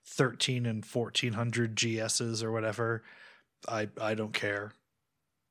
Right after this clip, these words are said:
Like, oh, the twelve fifty is going up fifty C Cs. Uh, what a shocker. I, I don't know. A bike that has only gotten bigger since it was a nine hundred,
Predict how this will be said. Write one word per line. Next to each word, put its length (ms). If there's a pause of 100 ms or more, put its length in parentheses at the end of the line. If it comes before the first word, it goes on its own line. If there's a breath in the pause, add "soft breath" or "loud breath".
(180)
Like, 220
oh, 300 (180)
the 120
twelve 300
fifty 280
is 120
going 320
up 180
fifty 400
C 260
Cs. 520
Uh, 180
what 320
a 40
shocker. 520 (260)
I, 120 (100)
I 140
don't 140
know. 200 (640 loud breath)
A 80
bike 300
that 120
has 140
only 240
gotten 480
bigger 380
since 340
it 80
was 180
a 60
nine 340
hundred, 520